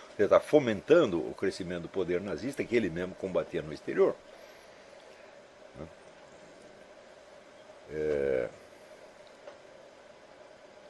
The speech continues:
como o professor se libertou da cultura comunista? Como você engoliu, por assim dizer? Bom,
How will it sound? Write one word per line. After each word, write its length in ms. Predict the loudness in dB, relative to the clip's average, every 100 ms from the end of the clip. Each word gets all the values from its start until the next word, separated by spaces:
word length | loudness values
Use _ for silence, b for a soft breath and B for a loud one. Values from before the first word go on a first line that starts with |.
| -20 -20 -20 -20 -20 -20 -20 -20 -20 -20 -20 -20 0
como 160 | 4 4
o 40 |
professor 420 | 4 2 2 0
se 80 | 0
libertou 380 | 2 2 4 2
da 80 | 2
cultura 340 | -2 -2 -4
comunista? 540 | -2 -4 -4 -6 -12 -20 -20 -20 -20 -20 -20 -20 -8
Como 240 | -2 0 0
você 140 | 0
engoliu, 460 | -2 -2 0 0 -2
por 160 | -6
assim 180 | -6 -8
dizer? 160 | -10 -6
Bom, 200 | -6